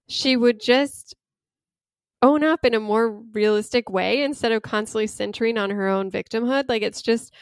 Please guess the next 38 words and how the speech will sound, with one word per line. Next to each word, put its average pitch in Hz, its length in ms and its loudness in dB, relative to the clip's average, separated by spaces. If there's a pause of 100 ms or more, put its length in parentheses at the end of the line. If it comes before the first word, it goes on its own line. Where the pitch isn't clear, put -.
(240)
a 233 80 4
frustrating 233 680 0
stance 196 560 -6
for 214 220 0
a 208 120 -2
young 202 300 -4
girl 196 260 -2
to 208 120 -4
take - 380 -4
when 226 140 0
she 214 200 -6
could 254 640 6 (280)
get 233 160 4
ahead 269 260 0
of 294 120 -2
this 233 440 -2 (380)
and 262 320 2
just 262 440 0 (100)
kind 269 240 -4
of, 254 220 -2
like, 226 240 -4 (100)
own 208 240 0
it 311 220 0
and 208 240 -4
then 220 340 2
move 226 180 4
forward 349 360 6
from 208 180 2
it 202 140 -2
instead 214 300 -4
of 208 100 -4
constantly 202 480 -6
wallowing 196 500 -2
and, 196 160 -8
"Look 202 160 -6
what 202 160 -2
you 196 100 -4
guys 185 360 -6